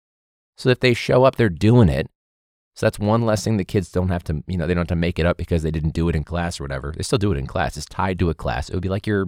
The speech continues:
Monday advisory. And then think how nice it would be that you only have to worry about Tuesday, Wednesday, Thursday, Friday. The Sunday scaries would be so much better <laughs> or so much not so bad,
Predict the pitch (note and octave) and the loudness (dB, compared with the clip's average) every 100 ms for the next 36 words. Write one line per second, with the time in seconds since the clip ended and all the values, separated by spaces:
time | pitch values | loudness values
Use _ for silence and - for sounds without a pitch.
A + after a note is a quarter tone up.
0 | - F#2 A#2 B2+ B2+ A2 A2+ B2+ D3 - | -2 0 2 2 2 2 4 2 0 -8
1 | - _ _ _ _ _ _ _ _ _ | -16 _ _ _ _ _ _ _ _ _
2 | - D#3+ E3+ G#3+ A3+ E3+ F#3 - C3 F#2 | -2 0 2 2 4 6 4 4 4 4
3 | D#2 C#2+ D2 A2+ C3 A#2+ A#2 B2+ G2 - | 2 0 -2 -2 -4 -4 -2 0 0 0
4 | C#3 - G#2+ A#2+ B2 F#2+ A#2+ A2+ F#2 - | -2 0 0 2 0 0 0 2 -2 0
5 | G2 A#2+ F#3 _ _ _ _ _ - D3 | 0 0 -2 _ _ _ _ _ 0 2
6 | - A3 A3 F#3+ F3 G3 F3+ D3+ C#3 - | 6 6 6 4 2 4 4 4 0 0
7 | D#3 E3+ D#3+ - A#2 F3+ F3 - _ - | 2 2 0 -2 -2 2 2 0 _ -16
8 | - C3+ _ _ - - _ - A#2 - | -14 -16 _ _ -20 -20 _ -4 -2 2
9 | E3 D#3+ B2+ C3 D#3 - D3 E3 F#3+ - | 4 2 2 2 2 0 2 2 2 0